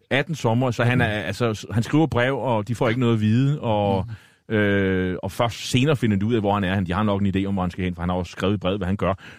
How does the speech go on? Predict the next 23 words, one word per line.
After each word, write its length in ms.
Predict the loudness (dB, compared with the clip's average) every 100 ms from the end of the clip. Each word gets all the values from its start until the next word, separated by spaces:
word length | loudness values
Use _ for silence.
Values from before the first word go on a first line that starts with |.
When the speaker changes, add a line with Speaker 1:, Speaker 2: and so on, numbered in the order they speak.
| -20 _ _ _ -10
Speaker 1:
Og 180 | -6
så 100 | -2
sker 400 | -2 -4 -4 0
der 100 | 2 4
jo 260 | 2 2
sådan 140 | 0 -2
set 180 | 0
det, 160 | 2 2
at 80 | 4
han 180 | 4 4
bliver 120 | 2
jo, 160 | 2 2 -2
han 140 | 0 2
jo 80 | 2
deltager 420 | 0 0 -2 -2 2
jo 160 | 2
i 60 | 2
Operation, 540 | 2 2 0 0 -4 -4 -2
øh, 140 | 0
Barbarossa, 600 | 0 -2 0 0 0 -4 -6 _ -20 -20 _ 0
mm. 60 | 2
øh, 460 | 4 4 4 2 0
altså, 400 | -4 0 0